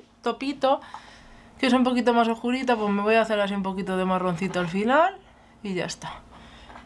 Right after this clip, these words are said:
La que más quiero que se me vea es la del centro, que es preciosa rosita, y la del lagrimal. Es muy bonita la paletita, ¿eh?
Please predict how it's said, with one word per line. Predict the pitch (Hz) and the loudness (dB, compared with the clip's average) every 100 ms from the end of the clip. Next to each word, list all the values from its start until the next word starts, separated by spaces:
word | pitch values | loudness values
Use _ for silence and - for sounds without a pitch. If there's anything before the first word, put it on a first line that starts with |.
| - | 0
La | 214 202 | 2 2
que | 208 | 2
más | 233 233 | 2 2
quiero | 254 233 | 0 0
que | 220 | -2
se | 214 | -2
me | 208 | -2
vea | 226 262 | 0 2
es | |
la | 220 202 | 2 2
del | 190 | 0
centro, | 214 196 196 | -4 -6 -4
que | 190 | -6
es | |
preciosa | - 190 190 180 180 | -6 -6 -4 -2 -2
rosita, | 175 170 240 269 330 359 440 - - - - - - | -2 -2 -2 2 2 4 2 -2 -12 -20 -20 -12 -2
y | 208 | 2
la | 202 | 4
del | 190 185 | 4 2
lagrimal. | 180 175 175 175 160 | 0 -2 -2 -2 -2
Es | 208 | 2
muy | 220 254 320 | 4 4 4
bonita | 277 277 311 | 2 2 2
la | 277 | 2
paletita, | 226 202 180 208 - 175 | 2 -2 -6 -8 -4 -2
¿eh? | 208 | -2